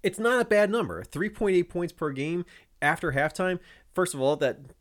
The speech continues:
you can say what you will about the strength of schedule. That's fa-, absolutely fair to point out for the most part. But there are a couple good teams on here. We've seen Pitt, we've seen Iowa, we've seen, uh, Michigan pop up on the schedule now. And the number is still a three point eight. That's a very respectable number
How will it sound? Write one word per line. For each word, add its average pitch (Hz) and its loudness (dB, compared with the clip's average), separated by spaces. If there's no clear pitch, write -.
you 160 -8
can 147 -8
say 143 4
what 143 0
you 139 -2
will 127 4
about 117 0
the 113 -8
strength 110 -4
of 107 -8
schedule. 98 -2
That's 104 -4
fa-, - -6
absolutely 120 -6
fair 107 -4
to 92 -6
point 104 -10
out 98 -10
for 120 -2
the 110 -2
most 104 -4
part. 95 -4
But 214 2
there 208 4
are 165 4
a 135 2
couple 135 2
good 117 -2
teams 117 -6
on 104 -4
here. 117 -6
We've 120 -10
seen 120 -8
Pitt, 113 -8
we've 113 -12
seen 117 -8
Iowa, 101 -4
we've 104 -10
seen, 104 -10
uh, 98 -6
Michigan 104 -4
pop 98 -6
up 101 -4
on 101 -4
the 98 -8
schedule 104 -6
now. 98 -8
And 123 -4
the 127 -2
number 165 0
is 160 -4
still 156 0
a 143 0
three 147 -6
point 135 -6
eight. 123 -6
That's 120 -10
a 120 -6
very 135 2
respectable 123 -8
number 110 -6